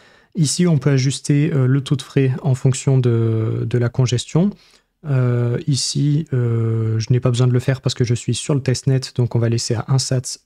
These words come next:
par V byte. Et juste en dessous, vous pouvez voir Stonewall Protection. Donc c'est justement ça qui va permettre de déclencher l'utilisation d'une transaction Stonewall. Pour rappel, transaction Stonewall, on le fait seul, il n'y a pas de collaboration,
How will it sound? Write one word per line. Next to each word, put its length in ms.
par 180
V 120
byte. 520
Et 240
juste 260
en 100
dessous, 200
vous 100
pouvez 240
voir 280
Stonewall 600
Protection. 640
Donc 220
c'est 160
justement 400
ça 220
qui 120
va 100
permettre 480
de 140
déclencher 720
l'utilisation 640
d'une 160
transaction 480
Stonewall. 600
Pour 120
rappel, 300
transaction 440
Stonewall, 520
on 120
le 100
fait 160
seul, 460
il 80
n'y 120
a 40
pas 120
de 60
collaboration, 800